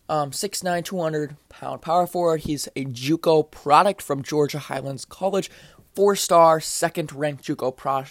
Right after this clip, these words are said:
prospect in the nation. Um, he's a hundred percent crystal ball, Alabama, according to twenty-four seven Sports. I think he will go to Alabama. Bryce Hopkins, a four-star, um, four-star,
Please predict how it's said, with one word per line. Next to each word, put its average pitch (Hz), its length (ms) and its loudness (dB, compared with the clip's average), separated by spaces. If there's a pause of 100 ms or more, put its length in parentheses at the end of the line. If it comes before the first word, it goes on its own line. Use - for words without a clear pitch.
(180)
prospect - 440 -8
in 147 40 -18
the 139 60 -12
nation. 170 400 -4 (520)
Um, 147 280 0
he's - 260 -8
a - 80 -4
hundred 185 440 0 (340)
percent 165 340 -2
crystal 165 300 -2
ball, 143 360 4 (280)
Alabama, 135 640 -2 (140)
according 139 280 -6
to - 20 -20
twenty-four 139 240 -12
seven 135 240 -12
Sports. 175 380 -4
I 143 100 2
think 143 180 -10
he 143 60 -8
will 123 120 -8
go 120 120 -8
to 110 80 -4
Alabama. 135 540 -6 (460)
Bryce 160 220 4
Hopkins, 208 720 -2 (1160)
a 156 240 -6
four-star, 165 960 -4 (800)
um, 143 460 0 (320)
four-star, 175 920 4